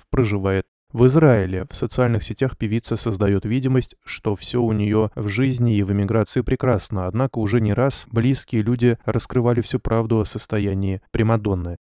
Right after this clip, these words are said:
Больше всего вдали от родины страдает её психическое здоровье. Артистка тяжело переживает переезд и то, что от неё отвернулись многие коллеги.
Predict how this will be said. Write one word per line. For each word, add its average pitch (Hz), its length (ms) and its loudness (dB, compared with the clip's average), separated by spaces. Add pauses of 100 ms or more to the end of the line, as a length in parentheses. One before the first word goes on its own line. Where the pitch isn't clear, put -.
(120)
Больше 151 280 0
всего 143 260 0
вдали 131 260 2
от 127 120 0
родины 123 320 0
страдает 123 480 0
её 113 140 0
психическое 117 800 -4
здоровье. 104 640 0 (100)
Артистка - 500 -4
тяжело 113 360 0
переживает 110 580 -2
переезд 113 540 -2
и 123 120 -2
то, 123 200 0
что 110 320 -2
от - 160 -6
неё 104 220 -2
отвернулись 104 640 -2
многие 107 400 0
коллеги. 101 480 -4